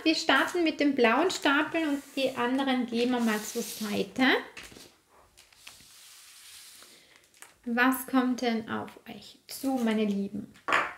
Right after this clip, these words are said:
Was kommt auf euch zu? Ich leg mal aus, weil ich weiß ja auch nicht,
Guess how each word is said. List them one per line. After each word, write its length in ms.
Was 300
kommt 400
auf 120
euch 340
zu? 320
Ich 240
leg 240
mal 160
aus, 280
weil 140
ich 140
weiß 220
ja 220
auch 80
nicht, 200